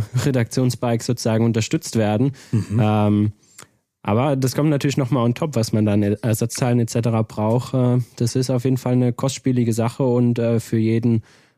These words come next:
Speaker 1: Amateur, für uns aber natürlich auch. Deswegen oft eine Once-in-a-Lifetime-Sache und eine Sache, die echt, echt groß ist, so.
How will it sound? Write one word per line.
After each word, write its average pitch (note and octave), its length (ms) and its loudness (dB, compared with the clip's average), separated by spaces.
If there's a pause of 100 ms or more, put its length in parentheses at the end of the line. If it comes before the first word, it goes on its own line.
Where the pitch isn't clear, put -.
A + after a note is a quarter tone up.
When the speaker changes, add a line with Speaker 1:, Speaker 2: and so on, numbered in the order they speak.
(120)
Speaker 1:
Amateur, A2+ 600 0
für G#2+ 200 -2
uns A2+ 400 -2 (100)
aber G#2+ 240 0
natürlich G#2+ 560 0
auch. G#2+ 320 -2
Deswegen G#2+ 640 0 (100)
oft B2+ 340 -2
eine A2+ 300 2
Once-in-a-Lifetime-Sache A#2 1160 0
und A#2+ 300 0
eine A#2+ 80 0
Sache, A#2 340 -4
die A2 280 -2 (200)
echt, - 420 -4 (440)
echt A2 240 -4
groß B2 320 -2
ist, G#2+ 180 -2
so. G#2+ 200 -2